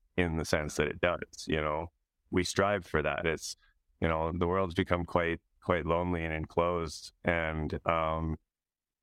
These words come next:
you know, connected, but in a really distant way. And so when we find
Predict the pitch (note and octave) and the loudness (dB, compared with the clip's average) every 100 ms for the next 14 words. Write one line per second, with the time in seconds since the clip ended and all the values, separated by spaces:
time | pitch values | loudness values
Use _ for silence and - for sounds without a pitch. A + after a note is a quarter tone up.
0 | _ _ _ - - F#2+ F2 E2+ E2 _ | _ _ _ -10 0 2 2 0 -4 _
1 | _ _ _ _ _ _ _ _ _ _ | _ _ _ _ _ _ _ _ _ _
2 | _ _ _ _ _ _ _ _ C#3 B2+ | _ _ _ _ _ _ _ _ 0 0
3 | C3 A#2+ F#2+ G#2 G#2 G2 G2+ F#2+ F#2 F2 | 2 0 2 2 2 0 0 0 0 0
4 | G2 - F#2 F2 G#2 G2+ F2+ D#2+ F#2 F2+ | 0 2 0 2 0 0 0 0 0 0
5 | E2 G2+ F#2 F2+ F2 F#2+ F2+ E2+ A2 A2 | 0 0 0 0 0 0 0 0 0 0
6 | G#2+ F#2+ | 0 -6